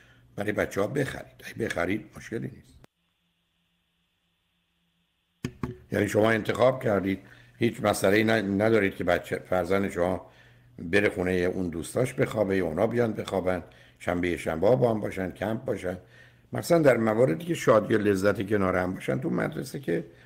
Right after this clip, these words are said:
اونقدر مسئلهٔ دوستیه موضوع نیست و اهمیت نداره. به هر حال اونا رو می‌شه حل کرد عزیز. ولی من گفتم شما پزشکتون بگه هیچ خطری ندارید، بدنتون بگن هیچ مشکلی ندارید، خب معلومه نظر من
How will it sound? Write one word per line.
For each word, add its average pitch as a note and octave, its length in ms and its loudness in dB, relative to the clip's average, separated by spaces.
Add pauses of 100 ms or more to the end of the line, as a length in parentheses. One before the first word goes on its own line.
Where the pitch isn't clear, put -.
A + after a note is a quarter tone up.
اونقدر B2 320 2
مسئلهٔ A2 360 -2
دوستیه G2+ 640 -4 (560)
موضوع F#2+ 380 0
نیست G#2+ 220 -2
و G#2 40 2
اهمیت F#2 500 -2
نداره. - 380 -20 (220)
به D#3 80 6
هر F3+ 60 6
حال G3 120 2
اونا D3+ 200 2
رو E3 120 2
می‌شه E3 240 -4
حل C2+ 220 -10
کرد - 300 -14
عزیز. - 340 -20 (360)
ولی E3+ 120 6
من F3 360 2
گفتم D#3 360 0 (260)
شما C3+ 300 2
پزشکتون C#3+ 640 0
بگه B2+ 200 2
هیچ B2 140 -4
خطری A#2 380 2
ندارید، G#2 580 0 (560)
بدنتون A#2 720 2
بگن G2+ 340 -2
هیچ F#2+ 200 -6
مشکلی F#2 460 -4
ندارید، E2 560 -6 (360)
خب G#2 60 -8
معلومه A2 360 2
نظر G#2+ 300 -2
من A2 220 -4